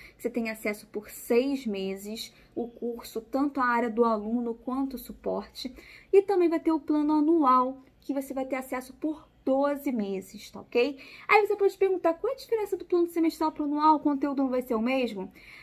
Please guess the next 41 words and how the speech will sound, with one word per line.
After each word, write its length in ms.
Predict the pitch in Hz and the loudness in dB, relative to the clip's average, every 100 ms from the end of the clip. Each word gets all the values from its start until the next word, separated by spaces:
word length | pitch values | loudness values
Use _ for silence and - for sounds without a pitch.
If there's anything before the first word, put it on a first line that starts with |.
| - - | -10 2
Lá 160 | 349 | 2
no 80 | 381 | 4
Artesã 320 | - 269 240 | 0 -2 -2
de 100 | 226 | -2
Elite, 340 | 208 240 247 - | -2 -4 -6 -6
a 140 | - 247 | -4 -4
gente 280 | 269 277 | -4 -6
renova, 880 | 233 - 320 311 269 269 262 226 202 190 | -10 0 4 6 8 6 6 2 -2 -2
a 100 | 220 | -2
gente 460 | 226 262 277 - | -2 -2 -2 -4
coloca 600 | 277 302 285 277 320 330 269 | -6 -4 -2 2 4 2 -4
conteúdo 580 | 254 240 240 220 208 | -8 -2 -2 0 0
novo 400 | 208 196 196 220 - - - - | 2 2 0 -2 -16 -20 -20 2
de 120 | 311 | 2
quinze 340 | 285 349 381 | 6 6 8
em 60 | 349 | 4
quinze 280 | - 311 294 | 4 2 0
dias, 380 | - 220 233 226 | -4 -4 -2 -2
de 80 | |
acordo 400 | 269 269 269 247 | -2 -2 -2 -2
com 80 | 254 | -4
o 40 | 262 | -4
que 100 | 302 | -2
tá 120 | 311 | -2
acontecendo 840 | 302 294 285 - 277 254 247 233 | -2 -4 -4 -4 -4 -2 -4 -6
nas 160 | 240 226 | -6 -4
redes 240 | 214 214 | -2 -4
sociais, 680 | 226 - 285 226 - 392 - _ _ - - - - | -8 -4 2 4 4 2 -4 _ _ -20 -20 -20 -8
ou 180 | 254 247 | 0 0
de 80 | 247 | 0
acordo 360 | 247 240 240 | -2 0 -2
com 100 | 233 | -2
as 160 | 247 220 | -4 -4
dúvidas 540 | 240 240 226 214 214 | -4 -2 0 0 0
das 180 | 208 190 | -2 -2
alunas. 800 | 247 247 208 214 208 202 202 - - - - | -2 -2 -2 0 0 -2 -4 -8 -18 -20 -8
Então, 300 | 262 269 285 | -2 -2 -2
a 40 | 294 | -2
gente 220 | 285 277 | -4 -6
tá 100 | 302 | -10
sempre 400 | 277 285 277 277 | -6 -4 -4 -4